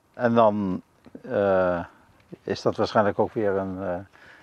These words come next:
een dubbele profetie waarin, eh, enerzijds misschien wel koning David wordt, eh, bedoeld, maar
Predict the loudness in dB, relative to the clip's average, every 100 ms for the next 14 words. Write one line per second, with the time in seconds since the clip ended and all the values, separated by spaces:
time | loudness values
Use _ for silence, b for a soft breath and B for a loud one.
0 | b -10 -8 -2 0 0 0 2 2 0
1 | -8 -4 0 2 2 2 -2 -2 -2 -2
2 | -2 -2 -2 0 0 -2 -6 -4 -4 0
3 | 0 2 4 4 4 -2 -4 -4 -4 -2
4 | -2 -2 -2 -2 -2 -2 -2 -4